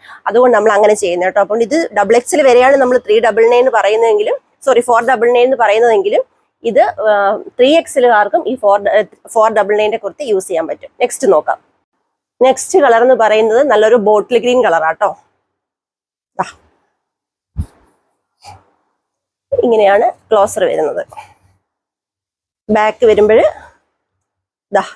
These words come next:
ഇങ്ങനെയാണ്. Only four double nine, all കേരള ഫ്രീ ഷിപ്പിംഗ്. ഇന്നത്തെ നമ്മുടെ വീഡിയോയിൽ നല്ല അടിപൊളി അഞ്ച് കളേഴ്സിൽ പ്യുവർ കോട്ടൺ ആലിയ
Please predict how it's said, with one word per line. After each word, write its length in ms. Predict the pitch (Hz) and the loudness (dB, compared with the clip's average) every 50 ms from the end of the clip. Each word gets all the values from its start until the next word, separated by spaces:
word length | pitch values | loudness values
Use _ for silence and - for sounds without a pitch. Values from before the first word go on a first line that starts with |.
| _ _ _ _ - | _ _ _ _ -4
ഇങ്ങനെയാണ്. 460 | 214 226 202 202 185 170 180 202 - 480 - _ _ _ _ _ _ _ _ _ _ _ _ _ _ _ _ _ _ _ _ _ _ _ _ _ _ _ _ _ _ _ _ _ _ _ _ _ _ _ _ _ _ _ _ _ _ - | -2 0 0 2 2 2 2 0 -2 -2 -6 _ _ _ _ _ _ _ _ _ _ _ _ _ _ _ _ _ _ _ _ _ _ _ _ _ _ _ _ _ _ _ _ _ _ _ _ _ _ _ _ _ _ _ _ _ _ 0
Only 240 | 202 208 214 233 262 | 2 2 2 2 0
four 300 | - - - 226 208 220 220 190 | -2 -2 -2 0 0 0 0 0
double 300 | 196 190 170 170 196 190 190 | 0 -2 0 0 0 2 2
nine, 200 | 190 202 480 523 - - - - 202 | 2 2 0 -2 -6 -10 -4 -2 -2
all 140 | 202 208 208 - | -2 -2 -2 -2
കേരള 360 | 214 202 185 185 185 185 - - _ _ _ | -2 -2 0 -2 -4 -4 -6 -8 _ _ _
ഫ്രീ 140 | - 226 233 | -4 -4 -4
ഷിപ്പിംഗ്. 600 | - - 190 - _ 160 147 98 101 - _ _ _ _ _ _ _ _ _ _ _ _ _ _ _ _ _ _ _ _ _ _ _ - | -2 -6 -6 -6 _ -10 -10 -10 -12 -14 _ _ _ _ _ _ _ _ _ _ _ _ _ _ _ _ _ _ _ _ _ _ _ 0
ഇന്നത്തെ 220 | 247 254 240 285 | 0 2 2 4
നമ്മുടെ 300 | 269 247 240 240 226 240 | 2 2 2 0 -2 0
വീഡിയോയിൽ 460 | 202 214 202 208 220 220 208 202 226 220 | 0 0 0 2 2 2 0 0 0 0
നല്ല 160 | 208 202 214 | 0 0 0
അടിപൊളി 500 | 202 208 208 190 190 269 233 208 240 240 | 0 -2 -4 -4 -4 -4 0 0 2 2
അഞ്ച് 340 | 226 202 214 226 247 254 269 | 2 0 0 -4 -4 -6 -4
കളേഴ്സിൽ 500 | 247 226 190 190 202 202 - - 226 247 | -2 -2 0 0 -2 -4 -4 -6 -8 -8
പ്യുവർ 360 | - _ - 262 269 269 277 | -8 _ -2 0 0 0 0
കോട്ടൺ 480 | - - 208 196 208 202 - 226 247 | -2 0 0 0 0 0 -2 -2 0
ആലിയ 240 | 214 196 185 190 208 | 0 2 2 0 0